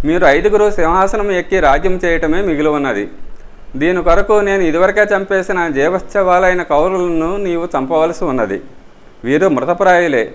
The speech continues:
నీవు కేవలం బాణాలను వదలాలి. అదేవిధంగా ఈ సంధికాలంలో నా పనిని నేను పూర్తి చేసేశాను. యుగాన్ని మార్చడానికి సంబంధించిన మహత్వపూర్ణ కార్యాలను నెరవేర్చిన పేరు మాత్రమే మీరు తీసుకోవాల్సి ఉన్నది.'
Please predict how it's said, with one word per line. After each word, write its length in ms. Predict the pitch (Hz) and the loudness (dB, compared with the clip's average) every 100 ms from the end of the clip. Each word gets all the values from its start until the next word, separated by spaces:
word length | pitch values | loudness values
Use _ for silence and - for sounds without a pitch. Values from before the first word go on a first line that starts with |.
| - | -6
నీవు 220 | 135 156 | -2 -2
కేవలం 480 | 156 127 151 185 185 | 2 4 4 2 2
బాణాలను 540 | 131 147 165 151 160 | 2 2 2 2 0
వదలాలి. 500 | 180 139 131 117 101 - - - - - - - - - - - - 117 | 0 2 4 2 0 -6 -10 -14 -10 -6 -6 -4 -4 -6 -14 -16 -8 0
అదేవిధంగా 640 | 151 202 202 196 196 185 | 2 2 2 0 2 2
ఈ 180 | 165 160 | 2 4
సంధికాలంలో 760 | - - 202 175 170 156 185 | 4 4 4 4 4 2 2
నా 120 | 185 | 2
పనిని 380 | 156 147 170 175 | 2 2 2 0
నేను 200 | 160 165 | 0 -2
పూర్తి 380 | 208 196 196 185 | -2 -4 -2 -4
చేసేశాను. 600 | 170 151 135 - 101 101 - - - - - - 110 | -2 -2 2 2 2 -4 -10 -14 -14 -14 -14 -12 -4
యుగాన్ని 360 | 123 180 214 | 2 4 4
మార్చడానికి 580 | 214 202 208 196 196 202 | 2 2 2 2 2 2
సంబంధించిన 880 | 190 185 180 180 180 180 160 151 110 131 | 2 2 2 0 0 2 2 0 -2 -4
మహత్వపూర్ణ 600 | 139 196 208 202 208 196 | -2 0 2 4 2 4
కార్యాలను 600 | 175 165 180 185 190 185 | 2 2 4 4 2 0
నెరవేర్చిన 540 | 175 165 175 175 180 | 0 2 2 0 -4
పేరు 300 | 156 151 156 | 0 2 2
మాత్రమే 460 | 190 170 170 165 170 | 2 -2 -2 -4 -2
మీరు 300 | 156 156 196 | -2 -2 -2
తీసుకోవాల్సి 640 | 156 156 - 151 147 151 | -4 -6 -2 0 0 -2
ఉన్నది.' 440 | 175 135 107 101 | -4 -2 -4 -6